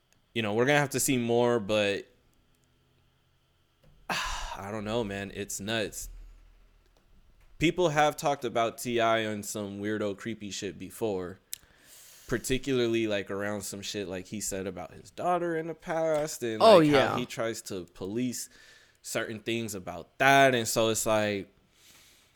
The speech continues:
Speaker 1: I don't know. Sometimes people show you who they are, and sometimes you need to believe them. But as far as this is concerned, we don't have the full details. But I just thought it
Speaker 2: Mm.
Speaker 1: was interesting that it kind of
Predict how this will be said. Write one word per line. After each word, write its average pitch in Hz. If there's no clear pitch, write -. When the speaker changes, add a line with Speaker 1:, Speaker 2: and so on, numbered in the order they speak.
Speaker 1:
I 117
don't 123
know. 143
Sometimes 120
people 127
show 123
you 127
who 127
they 120
are, 135
and 127
sometimes 113
you 113
need 110
to 110
believe 113
them. 123
But 104
as 107
far 120
as 107
this 156
is 165
concerned, 180
we 101
don't 101
have 95
the 92
full 95
details. 92
But 95
I 98
just 104
thought 117
it 113
Speaker 2:
Mm. 110
Speaker 1:
was 101
interesting 120
that 104
it 98
kind 107
of 98